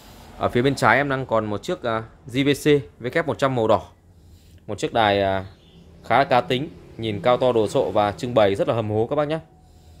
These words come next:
Anten quay sách đầy đủ và đang hoạt động tốt các chức năng. Giá là hai triệu năm trăm ngàn đồng. Ở trên kệ em đang còn ba chiếc đài, à, Sony ba cây gậy,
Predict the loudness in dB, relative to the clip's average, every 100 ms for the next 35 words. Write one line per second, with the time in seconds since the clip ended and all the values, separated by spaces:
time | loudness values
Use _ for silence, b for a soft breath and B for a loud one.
0 | b b b -6 -2 -2 0 -4 -2 -2
1 | -2 -4 -6 -4 -2 -2 -2 -4 -4 -6
2 | -4 -4 -4 -6 -8 _ -10 -2 0 0
3 | -2 -2 -2 -4 -4 -6 -6 -4 -4 -4
4 | -10 -20 _ -20 -20 -20 _ -20 -20 -20
5 | -20 b b b b b -2 2 4 4
6 | 4 4 2 2 0 4 4 4 0 -10
7 | -6 -2 0 0 -4 -4 -4 -4 0 0
8 | 2 0 0